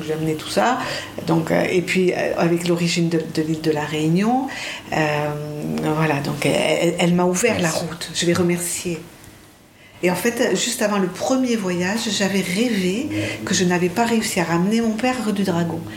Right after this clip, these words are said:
Speaker 1: Je savais même pas que le Dragon, ça voulait dire la Chine. J'ai compris après. Mais donc, euh, il y a
Speaker 2: C'est quoi, ramener votre père rue du Dragon ?
Speaker 1: Ouais.
Speaker 2: C'est quoi la rue du Dragon ?
Speaker 1: Alors, c'est l'hôtel où j'allais à, à Paris, euh, dans, dans le sixième,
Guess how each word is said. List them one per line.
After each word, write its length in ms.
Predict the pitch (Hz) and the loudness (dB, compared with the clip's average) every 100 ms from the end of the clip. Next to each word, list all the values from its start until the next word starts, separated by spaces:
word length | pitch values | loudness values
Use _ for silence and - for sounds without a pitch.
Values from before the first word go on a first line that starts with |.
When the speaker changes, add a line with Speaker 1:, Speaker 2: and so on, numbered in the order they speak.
| - | -4
Speaker 1:
Je 60 | - | 0
savais 140 | 170 | 2
même 120 | 180 | 2
pas 100 | 175 | 2
que 120 | 220 | 2
le 40 | 185 | 2
Dragon, 300 | 180 170 190 | 2 2 0
ça 140 | 196 | 0
voulait 160 | 170 175 | 2 2
dire 160 | 170 165 | 2 0
la 100 | 165 | -2
Chine. 280 | - 170 151 - | -2 -2 -4 -4
J'ai 160 | 156 170 | -6 -4
compris 320 | 170 165 170 | -4 -2 -2
après. 400 | 156 - 247 214 - - - - | -2 0 0 0 -2 -6 -8 0
Mais 140 | 175 | 2
donc, 180 | 170 175 170 - - | 4 4 2 -4 -4
euh, 60 | 156 156 - | -4 -4 -4
il 160 | 196 | 0
y 60 | 170 | 2
a 480 | 160 156 156 170 - - | 2 2 2 0 -4 -4
Speaker 2:
C'est 140 | - | 0
quoi, 160 | 135 143 | 2 2
ramener 320 | 110 120 131 | 2 2 2
votre 180 | 131 113 | 2 2
père 260 | 151 120 | 2 2
rue 120 | 110 143 | 2 0
du 100 | 147 | 2
Dragon ? 420 | 127 123 131 190 - | 0 0 0 -2 -4
Speaker 1:
Ouais. 200 | 185 165 165 | -6 -4 -4
Speaker 2:
C'est 220 | - 139 117 | -2 0 2
quoi 160 | 127 | 2
la 120 | 139 | 0
rue 120 | 131 117 | 0 -2
du 120 | 113 | 0
Dragon ? 360 | 110 104 107 139 - - - - - | 2 2 0 -4 -10 -20 -20 -20 -4
Speaker 1:
Alors, 180 | 180 175 | 0 0
c'est 160 | 175 | 2
l'hôtel 260 | 180 180 185 | 0 2 0
où 60 | 180 | 2
j'allais 300 | 170 165 170 | 2 2 0
à, 220 | 160 165 | -2 -4
à 20 | |
Paris, 500 | 165 170 190 254 339 349 | -2 -2 0 0 2 2
euh, 300 | 202 170 165 151 160 | 2 2 0 -2 -4
dans, 320 | 170 180 170 | -2 0 2
dans 380 | 170 170 170 170 | 0 -2 -4 -4
le 40 | |
sixième, 600 | 170 - 190 190 240 302 | -6 -6 -6 -2 0 0